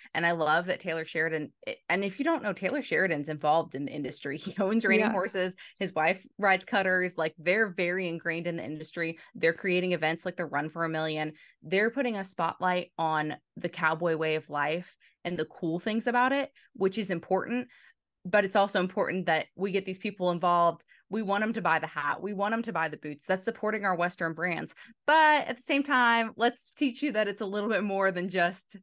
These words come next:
Speaker 1: you know, it's not riding around all day and having fun. <laughs> It's working cattle. It's dirt. It's sweaty. <laughs> You never know what's gonna happen. But it's important. It's important to our nation. It's important to feed our country. It's important to have food choice.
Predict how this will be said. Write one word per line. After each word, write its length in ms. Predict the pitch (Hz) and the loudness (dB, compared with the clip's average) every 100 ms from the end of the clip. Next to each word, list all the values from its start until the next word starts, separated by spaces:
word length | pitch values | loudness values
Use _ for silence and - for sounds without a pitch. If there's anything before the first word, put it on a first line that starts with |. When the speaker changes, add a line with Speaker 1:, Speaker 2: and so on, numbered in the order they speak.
| - - - | -20 -12 -4
Speaker 1:
you 100 | 202 | 0
know, 140 | 160 | 0
it's 160 | 202 233 | 0 -2
not 220 | 220 202 | -2 0
riding 260 | 190 180 | 0 0
around 280 | 180 175 175 | 0 0 0
all 140 | 160 160 | -2 -2
day 240 | 165 160 | -2 -4
and 100 | 175 | -4
having 280 | 175 160 170 | -4 -4 -4
fun. 360 | - 185 165 | 0 2 2
<laughs> 160 | 175 277 | -2 -4
It's 140 | - | -4
working 340 | 226 226 285 240 | -2 0 0 0
cattle. 440 | 240 185 180 175 - | 4 4 4 0 -6
It's 160 | 165 | -12
dirt. 520 | 170 208 180 180 175 - | -6 2 6 6 4 2
It's 300 | 185 - - | -10 -10 -6
sweaty. 580 | 226 180 170 170 240 - 277 - 277 | 2 2 2 2 0 0 -6 -2 0
<laughs> 0 | 302 269 285 277 | 2 4 2 2
You 240 | 285 262 247 | -2 -2 -2
never 260 | 226 226 | 0 2
know 120 | 208 | 0
what's 180 | 208 214 | 0 -4
gonna 160 | 220 196 | 0 2
happen. 500 | 196 170 175 175 180 _ - _ _ _ _ _ _ - | 4 4 2 -4 -6 _ -20 _ _ _ _ _ _ -4
But 100 | 226 | -2
it's 120 | 233 | 0
important. 420 | 247 277 269 - | -2 0 -2 -2
It's 140 | - 208 | -10 -8
important 440 | 196 262 - 240 | 0 2 2 0
to 260 | - 214 190 - - - 208 | -4 -4 -4 -8 -20 -4 0
our 140 | 190 | 2
nation. 400 | 180 185 180 156 | 2 -2 -4 -8
It's 140 | - | -8
important 500 | 165 - 220 - 190 - - | -10 -6 -6 -6 -10 -10 -6
to 280 | 185 151 - | -6 -8 -12
feed 420 | - - 226 226 | -14 -6 -2 0
our 120 | 156 | -2
country. 460 | - 190 214 151 156 | -2 -4 -4 -8 -10
It's 120 | 180 | -8
important 400 | 175 - - 208 | -8 -4 -4 -4
to 60 | 190 | -4
have 220 | 180 160 | -4 -4
food 320 | - 214 - | -8 -10 -8
choice. 600 | - 208 202 - - | -6 -2 -2 -6 -16